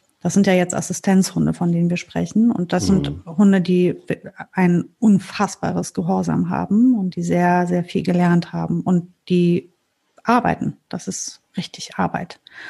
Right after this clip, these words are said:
Speaker 1: Und das machen sie, ähm, das kannst du einem Hund nicht aufzwingen. Der bringt da eine Lust und ein Potenzial für mit, sonst wirst du mit dem ke-, keine, keinen Krieg gewinnen. Ähm,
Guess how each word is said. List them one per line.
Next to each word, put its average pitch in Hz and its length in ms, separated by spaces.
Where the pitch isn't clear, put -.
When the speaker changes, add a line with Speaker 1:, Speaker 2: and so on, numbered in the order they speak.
Speaker 1:
Und 202 120
das 185 140
machen 208 280
sie, 185 380
ähm, 180 480
das - 140
kannst 214 280
du 208 40
einem 190 180
Hund 208 180
nicht 196 200
aufzwingen. 160 880
Der 175 80
bringt 196 480
da 185 260
eine 185 220
Lust 208 420
und 190 260
ein 190 80
Potenzial 190 640
für - 200
mit, 202 280
sonst - 480
wirst 196 200
du 196 40
mit 190 180
dem 190 160
ke-, 170 120
keine, 185 500
keinen 190 180
Krieg 190 220
gewinnen. 170 400
Ähm, 175 420